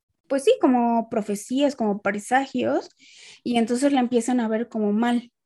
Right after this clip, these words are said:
O sea, ella de pronto es apartada de su familia, la mandan a vivir a una isla, y todo esto es mitología griega, ¿no? Entonces ella,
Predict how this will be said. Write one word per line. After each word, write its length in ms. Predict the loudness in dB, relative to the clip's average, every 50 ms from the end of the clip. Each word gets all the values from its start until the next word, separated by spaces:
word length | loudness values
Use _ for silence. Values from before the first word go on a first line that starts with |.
| _ _ _ _ -12
O 100 | -10 -6
sea, 280 | -4 -2 -2 -2 0
ella 460 | 0 -2 -2 -2 -4 -4 -4 -4 -4 -4
de 100 | -4 -6
pronto 300 | -4 -6 -6 -4 -4 -4
es 100 | -4 -4
apartada 640 | -4 -4 -6 -6 -4 -2 -2 -2 0 0 0 0
de 140 | 0 -2 -4
su 100 | -4 -4 -4
familia, 600 | -2 0 0 2 2 2 2 2 2 2 2 2
la 140 | 2 2 2
mandan 340 | 2 2 2 2 0 0 -2
a 60 | -2
vivir 320 | -4 -4 -4 -4 -4 -4 -2
a 60 | -2 -2
una 260 | -2 -2 -4 -4 -2
isla, 640 | -2 -2 -2 -2 -4 -4 -4 -2 -2 -2 -4 -6 _ _ -20 -20 -20 -10 -6
y 80 | 0 4
todo 120 | 6 6
esto 200 | 6 4 2 0
es 80 | 2 4
mitología 560 | 4 4 4 2 0 0 0 0 -2 -2 -2
griega, 380 | -2 -2 -2 -2 -2 -2 -4 -4
¿no? 160 | -4 -4 -4
Entonces 380 | -4 -4 -6 -6 -4 -4 -2 -2
ella, 320 | -2 -2 -2 -2 -4 -6